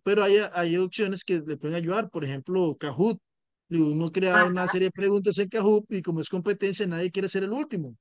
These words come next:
Speaker 1: Está bien, no le vamos a dar un premio, no le vamos a dar nada, pero el, el chico está, "Mira, que lo voy a hacer más rápido que el otro, que lo voy a hacer en menos tiempo, que no voy a fallar menos", y se va proyectando. Y a ellos les gusta esa parte de participación.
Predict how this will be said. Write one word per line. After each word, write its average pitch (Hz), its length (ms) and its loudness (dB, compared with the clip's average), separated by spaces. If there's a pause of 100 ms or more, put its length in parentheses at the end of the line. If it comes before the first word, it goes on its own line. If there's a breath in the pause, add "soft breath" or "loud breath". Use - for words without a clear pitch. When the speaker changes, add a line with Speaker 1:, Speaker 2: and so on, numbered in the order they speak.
(580 soft breath)
Speaker 1:
Está 165 260 -2
bien, 226 200 0
no 170 100 0
le 180 80 0
vamos 202 180 -2
a 208 40 0
dar 220 100 -2
un 202 100 -4
premio, 208 240 -4
no 196 60 -6
le 196 40 -8
vamos 208 120 -4
a 202 40 -4
dar 196 60 -4
nada, 208 180 -2
pero 175 220 -2 (540)
el, 175 280 2
el 175 140 2
chico 175 220 -4
está, 208 160 -2
"Mira, 185 200 2
que 190 80 -2
lo 180 60 2
voy 190 60 0
a - 20 -2
hacer 208 140 0
más 208 120 -2
rápido 202 220 -4
que 202 100 -6
el 185 60 2
otro, 139 300 -6 (520)
que 175 200 2
lo 175 80 2
voy 165 100 2
a - 20 -2
hacer 214 160 -2
en 220 60 0
menos 220 180 -2
tiempo, 175 320 -4
que 165 160 0
no 165 140 0
voy 170 120 0
a 185 60 0
fallar 214 280 2
menos", 185 420 -6 (720)
y 185 160 0
se 180 160 0
va 156 100 -4
proyectando. 185 640 -2 (100)
Y 202 180 2
a 175 80 6
ellos 202 200 0
les 180 160 0
gusta 220 240 -6
esa 185 160 -6
parte 185 240 -8
de 190 40 -10
participación. 165 720 -8